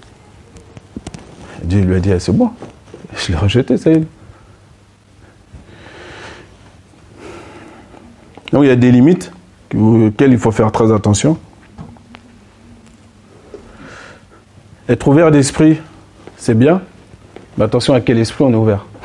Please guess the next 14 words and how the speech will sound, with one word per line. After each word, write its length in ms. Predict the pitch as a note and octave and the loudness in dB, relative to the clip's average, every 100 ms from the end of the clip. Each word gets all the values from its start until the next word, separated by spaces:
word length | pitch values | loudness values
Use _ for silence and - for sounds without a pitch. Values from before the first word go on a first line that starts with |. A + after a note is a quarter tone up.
| - - | -14 -10
<laughs> 1300 | - - - - - - - - - - - - - | -6 -6 -6 -8 -6 -8 -8 -14 -16 -20 -20 -10 -4
Hein ? 160 | A#2+ - - - - - - - - - - - - - | -4 -6 -18 -12 -12 -12 -20 -20 -20 -20 -20 -20 -20 -8
Attention 320 | - C3 C#3+ | -4 -2 0
à 80 | B2+ | 0
quel 200 | C3+ B2+ | 2 0
esprit 220 | B2 C3+ | 2 2
on 100 | B2+ | 2
est 40 | |
ouvert. 280 | A#2 A2+ G#2+ - - - - - - - - - - - - - - - - | 2 0 -2 -6 -20 -20 -20 -20 -20 -20 -20 -20 -20 -20 -20 -20 -20 -20 -4
Tout 160 | - G#3 | 2 4
ce 140 | - | 4
qui 640 | E3 E3+ D#3+ D#3+ D#3 D3+ D3+ | 0 2 4 6 6 4 2
est, 380 | B2+ C#3 C3+ - | 2 2 2 2
euh, 420 | A#2+ A2 G#2+ | 2 2 2